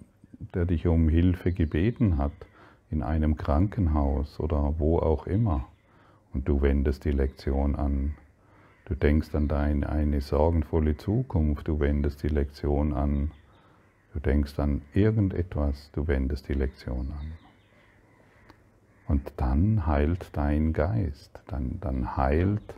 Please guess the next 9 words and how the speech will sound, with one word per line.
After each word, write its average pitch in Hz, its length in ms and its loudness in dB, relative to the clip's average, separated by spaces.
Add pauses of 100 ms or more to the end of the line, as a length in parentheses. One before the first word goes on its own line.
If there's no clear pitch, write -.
(800)
das, 85 800 0 (760)
was - 200 -4
bisher 78 500 0
ungeheilt 85 1040 2
und 69 300 -2 (1900)
un-, 95 1000 4 (2750)
was, 92 260 4
was 87 200 6
bisher 95 680 6